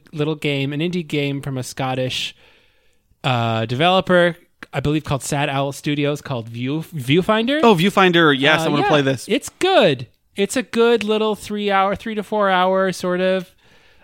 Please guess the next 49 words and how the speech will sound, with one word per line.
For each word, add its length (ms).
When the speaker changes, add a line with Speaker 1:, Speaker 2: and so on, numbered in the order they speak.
Speaker 1:
um, 880
three 380
D 540
puzzle 340
game 560
where 400
the 80
main 220
mechanic 520
is 140
you 80
kind 200
of, 160
you 140
get, 300
it's 180
kinda 220
like, 140
you 100
know, 80
you 120
take 220
a, 140
you, 240
you 180
en-, 220
you 120
eventually 400
either 200
take 280
or 140
find 340
a 120
picture 360
and 200
place 300
it 100
in 140
the 100
environment, 520
and 120
then 140
you 80
can 180
basically 380
walk 360
into 360
the 100
picture 420